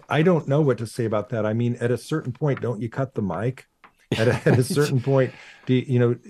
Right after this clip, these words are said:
Speaker 1: that, that, I, I don't think they covered themselves in glory in,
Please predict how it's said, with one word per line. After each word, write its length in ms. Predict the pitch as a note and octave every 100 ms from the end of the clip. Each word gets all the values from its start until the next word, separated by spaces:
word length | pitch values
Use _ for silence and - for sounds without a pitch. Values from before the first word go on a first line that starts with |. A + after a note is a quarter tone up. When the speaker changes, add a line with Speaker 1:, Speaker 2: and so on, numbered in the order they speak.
| C#3+ A#2 D3+ D3 - - - _ _ _
Speaker 1:
that, 240 | C#3 C3+ B2+
that, 280 | D3 F3+ -
I, 360 | C3+ C3+ C3+ C#3
I 20 |
don't 200 | D#3 A#2
think 160 | D3+
they 80 | C#3+
covered 320 | A#2 C3+ B2+
themselves 400 | A2 G#2+ - A2+
in 120 | A2 G#2
glory 460 | A2 A2+ A2 G2
in, 160 | F#2+